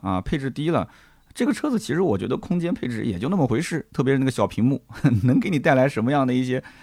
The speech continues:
新的体验呢？那有人讲说，那凯迪拉克为什么不把最新的，你比方说 Lyric、瑞歌上的屏幕放到这里面？你开玩笑啊，兄弟！把那套屏幕放进来的话，那这个车卖多少钱？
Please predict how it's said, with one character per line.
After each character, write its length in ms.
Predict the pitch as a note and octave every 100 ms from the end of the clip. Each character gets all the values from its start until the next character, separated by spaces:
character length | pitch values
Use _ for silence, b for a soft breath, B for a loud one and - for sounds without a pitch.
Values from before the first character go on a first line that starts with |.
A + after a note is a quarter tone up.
| B
新 200 | - D#3
的 80 | C#3
体 220 | - F2
验 160 | G#2
呢？ 80 | F2 b b b
那 100 | C#3
有 120 | D#3
人 80 | E3+
讲 160 | F#3+ D#3
说， 140 | E3+
那 160 | F#3 - B -
凯 100 | B2+
迪 40 |
拉 120 | E3 F3
克 160 | E3+
为 120 | E3 D#3+
什 80 |
么 100 | C#3 D3+
不 100 | D3
把 120 | G#2+
最 160 | D3
新 220 | B2+ D3 D3
的， 100 | F#2+
你 120 | F2
比 120 | G#2+
方 140 | G2+ G#2
说 240 | A2 D2
Lyric、 440 | G#2 C3 G2+ F2 D2 b b
瑞 160 | D3+ A#2+
歌 180 | B2+
上 140 | B2+ A2
的 60 |
屏 160 | F#2 F2+
幕 120 | G#2+
放 140 | F#2+ A2+
到 80 |
这 100 | G2+
里 140 | F2+ -
面？ 160 | D2+ B B B
你 120 | E3+
开 240 | D3+ D#3+ C#3+
玩 200 | A#2 B2
笑 240 | B2 B2
啊， 200 | G2 E2+
兄 240 | E2+ G2+ G2
弟！ 240 | F#2 E2 B B
把 100 | - C#3
那 140 | B3
套 140 | F3+ E3+
屏 160 | B2+
幕 80 | D3
放 160 | C#3 C3
进 80 |
来 120 | A#2 A2
的 100 | A2
话， 240 | A#2 F#2+ B B B -
那 100 | F#3
这 80 | F3+
个 60 |
车 100 | D#3+
卖 80 | D3
多 100 | A#2
少 80 | G2
钱？ 220 | D#2+